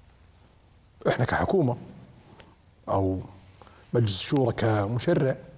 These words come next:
أو الملك كمرجع للسلطات الثلاثة ملزم بتطبيق القرآن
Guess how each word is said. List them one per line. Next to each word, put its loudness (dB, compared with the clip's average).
أو 2
الملك 0
كمرجع 2
للسلطات 0
الثلاثة 0
ملزم 4
بتطبيق 0
القرآن 0